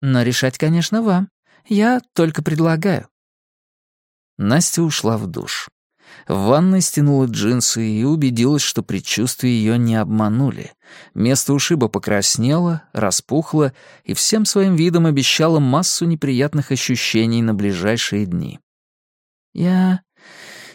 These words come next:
никогда не поумнею», уныло констатировала Настя. «Эмоции бегут впереди разума.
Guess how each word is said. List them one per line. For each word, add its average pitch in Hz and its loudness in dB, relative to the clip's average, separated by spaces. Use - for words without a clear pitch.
никогда 190 2
не 131 2
поумнею», 120 0
уныло 127 4
констатировала 104 -2
Настя. - -6
«Эмоции 220 0
бегут 143 -2
впереди 208 0
разума. 156 -2